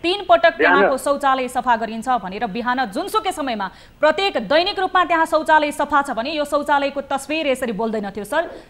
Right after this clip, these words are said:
Speaker 1: शौचालय यति फोहोर हुँदैनथ्यो। तपाईँहरूको गाइनो विभागमा कुरुवाले प्रयोग गर्ने शौचालयको यो अवस्था छ सर। अस्पताल त स्वास्थ्य सम्बन्धी सभ्यता सिकाउने ठाउँ पनि त हो नि सर।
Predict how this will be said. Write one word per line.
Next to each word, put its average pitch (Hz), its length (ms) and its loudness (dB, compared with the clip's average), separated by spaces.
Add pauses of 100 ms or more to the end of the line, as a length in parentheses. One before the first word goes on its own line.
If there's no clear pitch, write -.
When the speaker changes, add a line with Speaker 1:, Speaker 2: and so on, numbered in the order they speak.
(100)
Speaker 1:
शौचालय 285 540 4
यति 247 220 0
फोहोर 262 280 2
हुँदैनथ्यो। 208 560 -4 (260)
तपाईँहरूको 349 540 4
गाइनो 302 480 4
विभागमा 285 680 6 (220)
कुरुवाले 359 460 8
प्रयोग 339 340 2
गर्ने 330 220 6
शौचालयको 320 560 2
यो 294 140 0
अवस्था 294 580 2
छ 247 100 -2
सर। 196 220 -8 (340)
अस्पताल 349 540 6
त 330 320 6 (300)
स्वास्थ्य 311 500 4
सम्बन्धी 339 420 0
सभ्यता 330 460 2
सिकाउने 330 460 2
ठाउँ 311 240 0
पनि 427 200 2
त 403 60 2
हो 294 100 6
नि 202 120 -4
सर। 208 260 -4